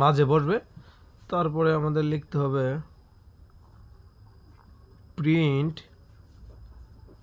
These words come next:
f এবং modulus d s, তারপরে লিখতে হবে gauge,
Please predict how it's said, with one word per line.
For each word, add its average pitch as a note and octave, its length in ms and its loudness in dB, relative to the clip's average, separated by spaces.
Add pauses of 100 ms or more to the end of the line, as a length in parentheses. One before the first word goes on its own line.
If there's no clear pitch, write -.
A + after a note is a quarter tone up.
(960)
f - 40 -20 (320)
এবং A#2+ 220 -6 (3500)
modulus C3+ 480 -4 (260)
d - 20 -8 (1900)
s, D#3 60 -18 (1800)
তারপরে D3+ 400 -10 (100)
লিখতে C3+ 240 -10
হবে B2+ 160 -4 (160)
gauge, C3 460 -6